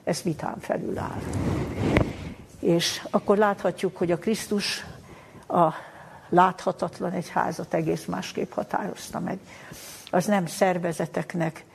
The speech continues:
testületeknek az egyesítéséből jön létre, nem akloknak az egyesítéséből, ha úgy tetszik, hanem, hanem akik az ő igazi juhai,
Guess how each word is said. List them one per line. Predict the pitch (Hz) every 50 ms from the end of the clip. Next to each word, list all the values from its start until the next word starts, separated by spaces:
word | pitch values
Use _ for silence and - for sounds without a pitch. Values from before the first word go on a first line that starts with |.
| - - - - - - -
testületeknek | - 190 180 - - - - 165 - 165 - - 170 - - - 170 - 180
az | 175 -
egyesítéséből | - 180 160 165 175 170 - - 185 - - 190 175 - - 196 190 175 196 196 190
jön | 185 190 190
létre, | 185 185 190 175 185 - 196
nem | 202 214 208 -
akloknak | - 196 190 - - 175 160 - - 180 175 - -
az | 170 180
egyesítéséből, | 180 170 156 175 165 - - 180 - - 190 190 - - - 196 175 185 185 185 -
ha | -
úgy | - 185 190 -
tetszik, | - 226 196 - - - 226 220 - - - - - - - - - - - - - -
hanem, | - - 185 170 180 175 170 165 165 - - - - - - -
hanem | - - 185 180 170 170 165
akik | 165 160 - 175 - -
az | 175 160 -
ő | 170 160 -
igazi | 233 240 202 190 170 156 160 160 160
juhai, | 156 151 147 160 160 165 -